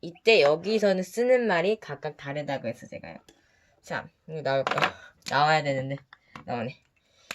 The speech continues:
어, 요거는 너희들 모자를 어떻게 한자 모르세요? 한자 몰라도 돼요. 모자는 보옷이라고 합니다. 그래서 보옷이라는 단어를 써서 이거 모자라는 뜻을 가지고 있고요.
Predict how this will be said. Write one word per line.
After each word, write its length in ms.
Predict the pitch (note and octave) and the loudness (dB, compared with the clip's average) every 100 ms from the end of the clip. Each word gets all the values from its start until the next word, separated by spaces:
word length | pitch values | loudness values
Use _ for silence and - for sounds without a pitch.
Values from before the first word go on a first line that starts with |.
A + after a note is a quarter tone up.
| - | -16
어, 400 | - B2 C3+ C3+ A#2+ | -8 -4 -2 -2 0
요거는 880 | E3 G3 C4 C4 F#3 D#3+ F3+ B2 - - | 2 8 10 10 4 0 -6 -8 -10 -4
너희들 480 | D3 F3+ F#3+ F#3 D#3+ | 4 4 4 2 2
모자를 840 | - D#3 F3 A3+ A#3+ G#3 F#3 F#3 | 2 2 4 6 6 6 4 4
어떻게 520 | C#3 C#3+ - F3+ - | 4 2 -2 -4 -2
한자 400 | C#3+ - C#4+ D4 | -2 -2 2 2
모르세요? 640 | F#3+ E3+ D#3+ C#3+ C3 E3 - _ _ _ _ _ _ | 4 0 0 0 0 0 -6 _ _ _ _ _ _
한자 400 | - C4 C4 A3+ | -8 -8 2 4
몰라도 460 | F3 E3 F#3+ G3+ E3+ | 6 8 8 6 2
돼요. 480 | C3+ A#2+ D3 G#3+ - - - - - | 2 4 4 0 -4 -20 -20 -20 -2
모자는 600 | D#3 G3 A3 F#3+ G#3+ D3+ - | 4 6 6 6 4 0 -6
보옷이라고 720 | C#3+ E3+ B3+ C4+ A#3 F3+ C3 | 2 4 4 0 0 2 2
합니다. 280 | A#2+ - G#2+ | -2 -6 -8
그래서 340 | - C3 F3 D3 - - - - - | -6 -4 -2 -4 -8 -14 -14 -14 -12
보옷이라는 960 | - E3 G#3+ B3 A#3 A#3+ A#3 F3 E3 E3 | -2 0 2 2 0 0 2 2 2 -2
단어를 380 | D3+ C3+ C3+ C3 | -4 -4 -4 -6
써서 200 | C#3 C#3 | -6 -6
이거 140 | B2+ | -6
모자라는 500 | A2 A#2 B2 C#3+ C#3 | -4 -4 -2 -2 -2
뜻을 200 | C3 C3 | -6 -6
가지고 300 | B2+ B2 A#2 | -6 -6 -6
있고요. 460 | G#2+ - D#2 E3 G#3+ | -8 -8 -2 0 -2